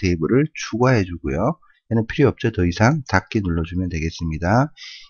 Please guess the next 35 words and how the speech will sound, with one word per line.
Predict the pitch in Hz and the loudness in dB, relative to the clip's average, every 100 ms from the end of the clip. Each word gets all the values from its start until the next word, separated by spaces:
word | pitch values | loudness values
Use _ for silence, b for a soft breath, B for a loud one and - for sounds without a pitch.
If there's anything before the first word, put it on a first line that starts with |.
| - | -2
이 | |
중에서 | 101 107 104 107 - | 4 6 6 2 2
부가 | - 92 87 107 143 | -6 -4 4 6 6
서비스와 | - 104 107 107 101 101 | 4 -2 -2 2 2 2
가격 | - - 87 95 - _ | -4 -4 2 2 2 _
둘 | - 92 | -2 0
다 | 92 117 | 2 0
필요하죠. | - 107 92 87 135 165 b b - | 0 0 2 2 -2 -4 b b -4
우선 | 117 110 | -2 0
부가 | 95 107 127 | 4 6 6
서비스와 | - 110 117 - 101 90 101 101 87 b | 2 0 0 2 2 6 4 4 0 b
순서대로 | - 113 135 135 120 | -4 2 8 8 8
해줘야 | 104 101 90 | 4 2 2
됩니다. | 85 82 85 107 143 _ _ - _ _ - | 0 0 2 0 0 _ _ -20 _ _ -4
아, | 92 82 | -2 6
얘를 | 110 143 165 143 | 10 12 12 12
여기로 | 110 127 135 | 10 10 6
가져다 | - 92 107 113 | 6 4 6 6
두면 | 104 87 87 76 | 4 0 -2 -2
돼요. | 73 69 101 156 | -2 -4 -4 -4
예, | 87 | -4
그리드 | - 92 98 | -2 0 0
상자라고 | - 90 90 87 85 | 0 0 2 2 2
하는데 | 82 90 | 0 2
여기서 | 95 98 131 | 2 2 0
더블 | - 123 151 | 2 2 2
클릭을 | - 139 143 | 2 4 6
해주면 | 113 107 113 127 127 | 4 2 2 2 2
가져갈 | 98 98 95 95 | 0 2 2 2
수 | 98 | -2
있고 | 85 - 113 143 B B B B B _ | -6 4 4 4 B B B B B _
끌어서 | 147 160 - | 6 8 8
가져가도 | 131 90 92 90 110 | 6 4 4 2 2
됩니다. | 90 80 78 69 80 117 | 2 2 0 0 2 0
그냥 | 113 | -2